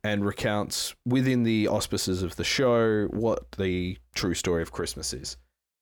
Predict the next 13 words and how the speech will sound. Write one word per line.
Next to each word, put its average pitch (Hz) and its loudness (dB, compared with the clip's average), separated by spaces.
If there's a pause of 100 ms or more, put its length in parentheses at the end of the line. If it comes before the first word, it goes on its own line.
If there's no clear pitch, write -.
And 123 0
he 127 4
reads 131 0
from 123 2
the 110 2
Book 123 -2
of 107 -6
Klaus - -2 (140)
that 113 2
looks 117 0
like 107 0
the 107 0
Necronomicon. 104 0